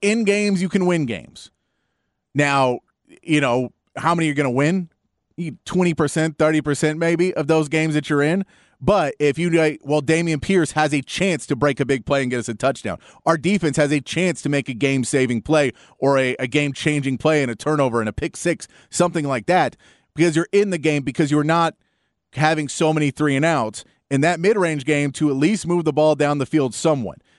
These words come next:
to keep the ball, possession in your hands instead of trying to take deep shots and turning the ball over. You have to learn a little bit more about watching for safeties poaching up when you don't have the deep ball threat as much.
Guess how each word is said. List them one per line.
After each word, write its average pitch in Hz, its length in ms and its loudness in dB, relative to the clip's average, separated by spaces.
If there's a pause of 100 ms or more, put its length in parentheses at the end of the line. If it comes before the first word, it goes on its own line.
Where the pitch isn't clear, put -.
(120)
to 147 80 -2
keep 180 240 -2
the 180 100 0
ball, 160 240 0
possession 156 460 0
in - 20 -4
your 139 100 -2
hands 151 300 -2
instead 135 180 0
of 131 80 -2
trying 156 300 0
to 151 80 -2
take 135 220 -2
deep 147 200 -2
shots 135 260 0
and 123 80 -8
turning 135 220 -2
the 123 80 -2
ball 113 260 2
over. 127 360 0 (280)
You 131 120 0
have 180 140 2
to 165 60 -6
learn 165 240 2
a 151 60 2
little 160 160 4
bit 147 140 -2
more 147 200 2
about 135 220 0
watching 139 320 -2
for 123 80 -8
safeties 143 400 -2
poaching 143 380 0
up 208 180 2
when 165 80 -2
you 139 60 -2
don't 131 100 2
have 120 80 0
the 120 60 -4
deep 117 240 -4
ball 113 160 2
threat 104 260 -2
as 95 140 -6
much. 98 320 -2